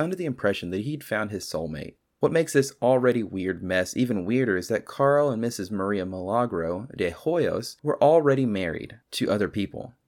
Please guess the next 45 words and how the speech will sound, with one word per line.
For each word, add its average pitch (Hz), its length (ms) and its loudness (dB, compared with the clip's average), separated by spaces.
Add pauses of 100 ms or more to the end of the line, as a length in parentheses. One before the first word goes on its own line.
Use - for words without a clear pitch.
so - 160 -4
Carl's 165 340 4
obsession 131 460 2
was 82 140 -6
a 87 40 -4
little 87 300 -4
odd. 80 400 -8 (420)
But 170 360 4
when 117 180 0
he 208 180 0
locked 170 360 2
eyes 123 280 0
with 117 120 -4
Maria, 101 460 -2
he 139 180 -2
made 147 180 0
it - 140 -2
his 104 180 -4
life's 123 400 -2
mission 113 380 -4
to - 100 -10
cure 117 440 -2
her 95 420 -4
of 90 100 -12
this 78 180 -6
god-awful 82 580 -4
disease, 80 600 -8 (200)
but - 340 2
to - 100 -10
no 85 200 -4
avail. 82 420 -6 (420)
Now, 156 140 2
while 226 120 2
I'm 214 100 2
sure 175 240 0
most 160 240 -2
of - 60 -6
you 151 40 -6
think 143 220 -2
this 120 100 -4
stops 104 320 -2
at 90 140 -8
death, 82 300 -6 (120)
it 90 140 -8
didn't. 98 380 0